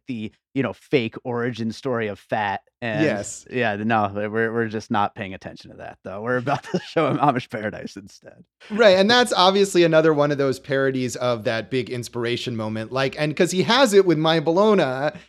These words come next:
Speaker 1: Yeah.
Speaker 2: and you're like, "Oh, he's gonna have this again." And they bother to put Julianne Nicholson in that very fake looking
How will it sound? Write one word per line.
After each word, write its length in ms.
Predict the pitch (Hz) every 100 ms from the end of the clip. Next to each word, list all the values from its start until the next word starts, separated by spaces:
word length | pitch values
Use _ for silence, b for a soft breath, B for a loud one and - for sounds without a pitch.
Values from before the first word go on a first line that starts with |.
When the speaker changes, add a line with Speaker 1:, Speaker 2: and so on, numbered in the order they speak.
| -
Speaker 1:
Yeah. 280 | 139 147
Speaker 2:
and 240 | 147 156 156
you're 320 | 160 160 160
like, 260 | 156 151 -
"Oh, 280 | 208 220 175
he's 200 | 160 160
gonna 180 | 170 147
have 220 | 156 147
this 160 | 160 160
again." 300 | 139 143 147
And 100 | 147
they 80 |
bother 340 | 139 131 139 151
to 80 | 143
put 200 | 151 -
Julianne 380 | 147 143 139
Nicholson 420 | 131 131 139 143 135
in 100 | 131
that 180 | 127 127
very 300 | 180 202 156
fake 320 | - 135 135
looking 480 | 135 135 135 127